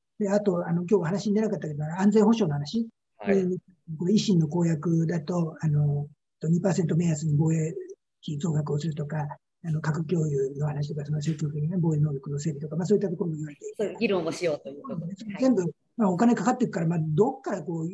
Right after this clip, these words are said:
Speaker 1: 優先順位つけてやっていくのかっていうね、そこの優先順位をどうしていくのか。で、えー、まあ、あの、もうちょっとその質問の仕方を変えると、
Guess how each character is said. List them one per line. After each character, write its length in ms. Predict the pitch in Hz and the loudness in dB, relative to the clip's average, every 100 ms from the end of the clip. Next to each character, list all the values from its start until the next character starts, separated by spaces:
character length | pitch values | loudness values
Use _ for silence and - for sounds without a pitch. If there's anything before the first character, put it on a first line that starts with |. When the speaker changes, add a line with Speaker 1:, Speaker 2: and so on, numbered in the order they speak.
| 208 | -8
Speaker 1:
優 140 | 190 202 | -4 0
先 180 | 202 196 | 0 2
順 160 | 208 | 0
位 60 | 156 | 0
つ 60 | |
け 100 | - | -4
て 80 | 165 | -6
や 80 | 151 | -8
っ 40 | |
て 60 | 147 | -8
い 60 | 160 | -6
く 40 | |
の 60 | 147 | -6
か 120 | 147 | -8
っ 80 | - | -10
て 80 | |
い 20 | 175 | -8
う 40 | |
ね、 60 | 214 | -4
そ 80 | |
こ 80 | 208 | 0
の 60 | 202 | 2
優 180 | 202 285 | 2 2
先 200 | 320 320 240 226 | -2 -4 -2 0
順 280 | 220 302 | 2 2
位 40 | 196 | 0
を 160 | 147 - _ _ - | -2 -8 _ _ -2
ど 120 | 190 | 0
う 40 | |
し 80 | 151 | 0
て 80 | 180 | -2
い 40 | |
く 100 | 160 | -2
の 80 | 143 | -4
か。 200 | 147 190 _ _ _ _ _ - | -6 -10 _ _ _ _ _ -2
で、 120 | 190 | 0
え 1120 | 185 185 175 175 170 165 165 160 160 160 170 | 0 -2 -4 -4 -2 0 0 0 0 0 0
ー、 20 | |
ま 120 | 220 180 | 2 0
あ、 100 | - | -4
あ 80 | - | -4
の、 80 | 190 | -2
も 460 | 214 226 220 220 226 | 0 0 0 -2 -2
う 20 | |
ち 60 | |
ょ 20 | 208 | -2
っ 20 | |
と 80 | 185 | -2
そ 100 | 175 | -2
の 80 | |
質 120 | 160 214 | 0 2
問 80 | |
の 80 | 208 | 2
仕 60 | 180 | 2
方 180 | 220 202 | 0 0
を 20 | |
変 140 | 202 | 2
え 40 | 208 | 2
る 120 | 202 | 2
と、 260 | 220 302 | 0 0